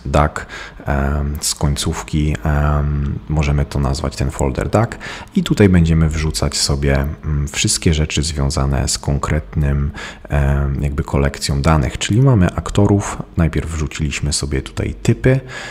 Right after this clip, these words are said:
em, te typy oczywiście wyeksportowaliśmy od razu z tego pliku, e, po to, by móc je,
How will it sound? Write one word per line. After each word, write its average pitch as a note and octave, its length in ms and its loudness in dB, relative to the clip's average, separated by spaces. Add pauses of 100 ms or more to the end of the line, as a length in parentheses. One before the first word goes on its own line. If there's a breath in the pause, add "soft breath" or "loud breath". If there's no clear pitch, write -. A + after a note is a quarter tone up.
(200 loud breath)
em, D#2+ 380 2
te A2 160 0
typy E2 420 0
oczywiście D#2 680 -2
wyeksportowaliśmy E2 1400 0
od D2 80 0
razu D2 240 0
z - 100 -4
tego D#2+ 240 -2
pliku, D#3 560 2 (320 loud breath)
e, F2+ 240 2
po D3+ 140 4
to, C#3+ 160 2
by G#2 140 4
móc F2+ 500 4
je, D#2+ 460 2